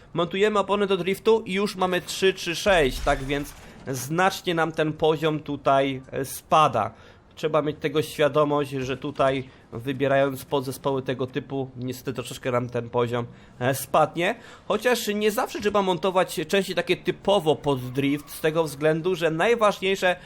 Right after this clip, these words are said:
tak czy siak jest to, aby ta kropeczka, która widzicie teraz tutaj lata między driftem a asfaltem, była właśnie jak najbliżej tej, a, ikonki związanej z driftem. I tutaj wybierając sobie na przykład... Mm, e, zobaczcie, patrzcie to,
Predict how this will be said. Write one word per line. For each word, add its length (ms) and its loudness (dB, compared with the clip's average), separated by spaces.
tak 220 2
czy 140 -2
siak 300 2
jest 420 -4
to, 300 4
aby 240 2
ta 140 0
kropeczka, 520 2
która 180 0
widzicie 180 -6
teraz 240 4
tutaj 200 2
lata 420 4
między 280 -2
driftem 420 0
a 100 4
asfaltem, 640 2
była 520 4
właśnie 680 2
jak 360 0
najbliżej 640 -2
tej, 420 0
a, 220 -2
ikonki 580 0
związanej 580 0
z 80 -10
driftem. 540 -2
I 60 -14
tutaj 320 0
wybierając 640 2
sobie 240 0
na 120 -2
przykład... 540 -2
Mm, 420 -2
e, 80 -12
zobaczcie, 380 -2
patrzcie 320 -6
to, 160 -6